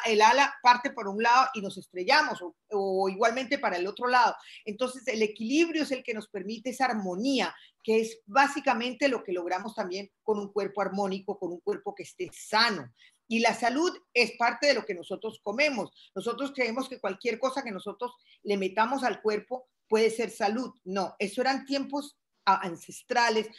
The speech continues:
donde la gente creía que por ser gordo era salud. Y eso se ha revisado.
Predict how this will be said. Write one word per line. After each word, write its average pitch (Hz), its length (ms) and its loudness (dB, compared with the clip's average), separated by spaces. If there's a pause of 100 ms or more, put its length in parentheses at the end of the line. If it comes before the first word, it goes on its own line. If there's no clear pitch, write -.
(140)
donde 185 280 -4
la 175 80 -6
gente 190 260 -4
creía 208 420 0
que 185 120 -12
por 160 220 -12
ser 202 240 -4
gordo 220 460 0
era 190 220 0
salud. 220 440 -4 (300)
Y 220 140 0
eso 269 200 -2
se 285 140 -4
ha 254 60 -2
revisado. 226 680 0